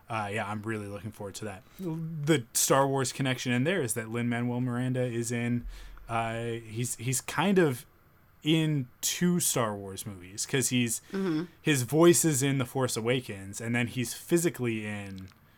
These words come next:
Speaker 1: uh, Rise of Skywalker.
Speaker 2: Mm-hmm.
Speaker 1: Um, and that might be the actual only continuous thread that J J managed to weave from Force Awakens into
Speaker 2: <laughs>
Speaker 1: Rise.
Speaker 2: Oh, goodness.
Speaker 1: Um, we'll get there. We'll get there.
Speaker 2: We'll get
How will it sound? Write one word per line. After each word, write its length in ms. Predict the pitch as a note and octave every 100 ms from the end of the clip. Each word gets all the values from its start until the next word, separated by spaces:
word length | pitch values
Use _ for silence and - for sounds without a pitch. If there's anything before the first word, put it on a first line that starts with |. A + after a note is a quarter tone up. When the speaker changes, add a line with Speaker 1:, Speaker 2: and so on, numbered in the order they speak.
| _ -
Speaker 1:
uh, 300 | A#2+ G2+ G2 F#2+ -
Rise 260 | B2 G#2+
of 60 | F#2+
Skywalker. 640 | - A#2 F#2+ F#2 - B2 - - - - -
Speaker 2:
Mm-hmm. 80 | F#3+
Speaker 1:
Um, 420 | F#3 E3+ E3 G2+ - -
and 200 | - B2+
that 120 | D#3
might 200 | E3 F#3
be 100 | F#3
the 160 | F3 E3+
actual 480 | C3 C#3+ - D#3+ D3
only 280 | C3 D3 C#3+
continuous 640 | - C3+ C3+ C3+ C3 A#2+
thread 300 | - C#3+ C3+
that 100 | A2+
J 200 | - A#2
J 180 | A2+ A2+
managed 420 | A2 A2 A2 -
to 80 | B2
weave 220 | G#2+ A2+
from 320 | A2 - A2+ G#2+
Force 280 | - A#2
Awakens 400 | B2 A2+ A2 A#2+
into 180 | A#2 A2
Speaker 2:
<laughs> 60 | A#2
Speaker 1:
Rise. 300 | C#3+ G#2 -
Speaker 2:
Oh, 140 | F#3
goodness. 340 | F3 F#3 E3+ E3
Speaker 1:
Um, 460 | C#3 B2 B2+ B2 -
we'll 200 | C3+ D#3+
get 160 | D#3 D3
there. 240 | A#2+ G2+ - -
We'll 120 | C3
get 180 | C3 B2+
there. 160 | G2 - -
Speaker 2:
We'll 140 | G3+
get 260 | G#3+ - -